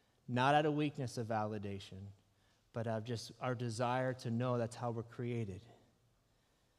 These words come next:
This is God's voice to you. What does he say of you?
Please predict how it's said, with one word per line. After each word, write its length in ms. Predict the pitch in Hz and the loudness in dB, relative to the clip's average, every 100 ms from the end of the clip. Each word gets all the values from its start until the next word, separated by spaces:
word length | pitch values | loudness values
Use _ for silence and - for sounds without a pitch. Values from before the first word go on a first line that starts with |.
| _ _ _ _ _ | _ _ _ _ _
This 140 | 127 | -8
is 140 | 160 139 | -8 -4
God's 260 | 143 127 | -2 -2
voice 340 | 120 127 123 - | -2 -2 -2 -4
to 120 | 127 | -6
you. 300 | 135 131 104 - _ _ _ _ _ _ _ _ _ _ _ _ _ _ _ _ _ _ | -6 -6 -8 -14 _ _ _ _ _ _ _ _ _ _ _ _ _ _ _ _ _ _
What 160 | 127 135 | 0 2
does 120 | 143 | 2
he 100 | 139 | -2
say 260 | - 127 120 | 0 0 0
of 100 | 123 | -2
you? 280 | 143 104 | -4 -6